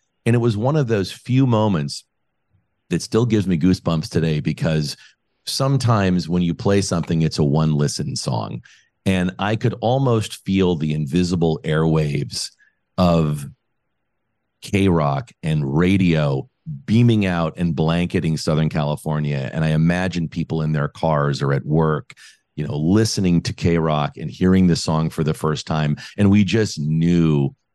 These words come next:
that we were nailing it. And because of the pace of that song,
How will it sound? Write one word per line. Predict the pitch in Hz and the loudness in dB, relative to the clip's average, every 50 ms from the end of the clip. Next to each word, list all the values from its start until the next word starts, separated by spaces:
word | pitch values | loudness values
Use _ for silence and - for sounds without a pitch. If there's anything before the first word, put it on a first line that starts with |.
| _ _ - | _ _ -8
that | - 73 | -6 -2
we | 73 78 76 | 0 0 0
were | 67 69 69 | 2 0 -2
nailing | 65 65 71 71 71 71 69 64 58 | -2 -2 -2 -2 -2 -2 -4 -4 -6
it. | 55 53 - - _ _ _ _ _ _ _ _ | -6 -8 -10 -14 _ _ _ _ _ _ _ _
And | 92 92 90 85 85 87 - - _ _ _ _ | -2 -2 0 0 0 -2 -2 -4 _ _ _ _
because | - 87 - - - - 131 139 135 127 | -2 -2 -2 -2 -2 0 0 2 2 2
of | 113 90 | 0 0
the | 78 82 76 | -2 -4 -6
pace | - - - 131 143 170 156 - | -6 -4 -2 0 2 2 0 0
of | 104 78 | -2 -2
that | 80 80 71 71 - | -2 -2 -2 -4 -4
song, | - - 76 73 76 73 71 71 69 | -6 -4 -2 -2 -2 -2 -4 -4 -6